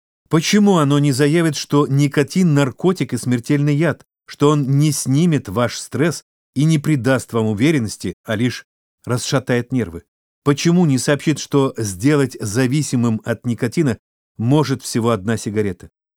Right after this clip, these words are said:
Вспоминаю один эпизод из романа «Машина времени» Герберта Уэллса, где речь идет о событиях далекого будущего. Человек падает в реку и начинает тонуть.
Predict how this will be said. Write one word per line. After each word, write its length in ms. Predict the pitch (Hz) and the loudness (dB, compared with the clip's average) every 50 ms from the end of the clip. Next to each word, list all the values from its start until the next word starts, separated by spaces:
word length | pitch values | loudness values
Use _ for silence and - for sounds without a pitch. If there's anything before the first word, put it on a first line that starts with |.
| _ _ _ _ _ _ _ _ _ _ | _ _ _ _ _ _ _ _ _ _
Вспоминаю 560 | - - - - 143 135 139 135 139 131 131 | -18 -8 -2 0 0 2 2 2 4 2 2
один 240 | 123 117 127 127 127 - | 2 0 0 -2 -2 -2
эпизод 460 | 135 123 - 135 120 120 110 92 95 | -4 -4 -2 -2 -2 -2 -2 -2 -4
из 120 | 98 92 | -4 -4
романа 300 | 101 104 104 107 101 101 | -4 -4 -2 -2 -2 -2
«Машина 340 | 98 104 101 - 120 110 107 | -2 -4 -4 -4 -4 -4 -2
времени» 360 | 104 113 123 120 117 113 110 | 0 0 0 0 0 0 -2
Герберта 580 | 98 98 117 113 104 98 104 113 98 - 120 110 | -2 -2 -2 -2 -2 -2 -4 -6 -4 -4 -2 -2
Уэллса, 480 | 117 123 127 131 123 120 - 131 123 - _ _ _ _ _ - | 0 0 0 0 -2 -2 -4 -4 -4 -4 _ _ _ _ _ -8
где 240 | 110 107 139 147 | -2 2 2 4
речь 240 | 143 156 147 - - | 4 2 0 0 -2
идет 280 | 139 131 143 143 139 - - | 0 2 0 0 0 -2 -4
о 100 | 139 123 | -4 -2
событиях 600 | - 139 123 135 139 131 - 135 131 113 - - _ - | 0 0 0 0 0 -2 0 -2 -4 -4 -6 -12 _ -14
далекого 560 | 107 107 110 135 135 131 117 - - 117 123 | -8 -4 -2 0 0 0 0 -2 -2 -4 -4
будущего. 520 | 123 120 113 90 87 - - - 85 78 - _ _ _ _ _ _ _ _ _ _ _ _ _ _ | -4 -4 -4 -6 -6 -10 -12 -14 -14 -14 -16 _ _ _ _ _ _ _ _ _ _ _ _ _ _
Человек 440 | - - 147 151 156 165 185 160 - | -4 0 2 2 4 2 0 0 0
падает 440 | - 165 160 147 147 151 139 143 - | 0 0 2 2 2 2 0 -2 -4
в 260 | - 135 123 107 101 113 | -6 -4 -4 -2 -2 0
реку 400 | 123 151 170 - - 156 156 147 | 0 0 0 -2 -2 -2 -2 -2
и 200 | - - 135 135 | 0 -2 -2 0
начинает 500 | 139 131 - - 131 131 127 127 120 - | -2 -2 -2 -4 -4 -2 -2 -2 -4 -4
тонуть. 400 | - 120 101 90 80 - - | -6 -6 -4 -6 -8 -10 -16